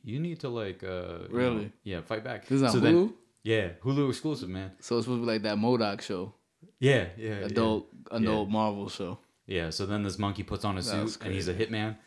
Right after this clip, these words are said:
Speaker 1: So then he's just, like, a monkey hitman.
Speaker 2: <laughs>
Speaker 1: Um, so, I mean, honestly, yeah, so that's my one video game.
Speaker 2: That's cool.
Speaker 1: Like, I don't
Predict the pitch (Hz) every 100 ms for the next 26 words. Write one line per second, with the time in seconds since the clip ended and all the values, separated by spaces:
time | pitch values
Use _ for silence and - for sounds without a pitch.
0 | _ _ - - 98 95 92 95 87 90
1 | 87 87 95 95 95 107 107 113 117 113
2 | - - - - _ _ _ 98 98 90
3 | 87 82 - _ _ - - - 120 147
4 | 131 131 147 143 123 113 113 90 - 110
5 | 113 139 123 117 110 104 - 101 107 107
6 | 101 101 95 92 104 107 110 92 87 90
7 | 95 101 95